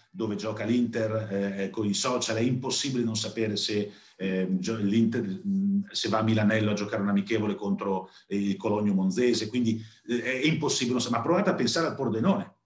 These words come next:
Provate a pensare alla mia stessa Udinese, provate a pensare al Daspato con obbligo di firma che, eh,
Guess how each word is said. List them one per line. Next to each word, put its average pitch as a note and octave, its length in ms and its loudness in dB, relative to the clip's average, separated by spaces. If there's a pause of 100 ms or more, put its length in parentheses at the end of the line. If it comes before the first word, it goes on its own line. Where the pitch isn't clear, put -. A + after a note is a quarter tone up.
(460)
Provate E3 220 0
a - 20 -6
pensare C3+ 280 2
alla A#2 60 4
mia A2+ 120 6
stessa C3+ 260 0
Udinese, A#2+ 440 2
provate E3 180 -2
a - 20 2
pensare D3 260 0
al A#2+ 60 0
Daspato A#2+ 480 -2
con A#2 140 0
obbligo B2 260 0
di B2 80 -2
firma F#3 500 2 (200)
che, A2+ 440 2
eh, F#2+ 560 -2